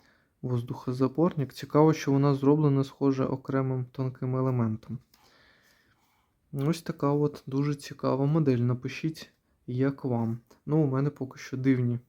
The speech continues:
відчуття, але зроблена вона якісно. Давайте дивитись, що в нас далі. Тому що, мені здається, там не менш цікаві моделі. Власне, залишається їх всього лише дві. От так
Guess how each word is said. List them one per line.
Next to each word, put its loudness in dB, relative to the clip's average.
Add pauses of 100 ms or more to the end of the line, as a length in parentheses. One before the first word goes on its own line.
(140)
відчуття, 2
але 6
зроблена 0
вона -4 (360)
якісно. -4 (460)
Давайте -6
дивитись, -10 (280)
що -8
в -4
нас -2
далі. -4 (960)
Тому 2
що, -2
мені 4
здається, 2 (120)
там 6
не 6
менш 2
цікаві 2
моделі. 6
Власне, 4
залишається 2
їх 0 (380)
всього 6
лише 4
дві. 4 (960)
От -4
так -2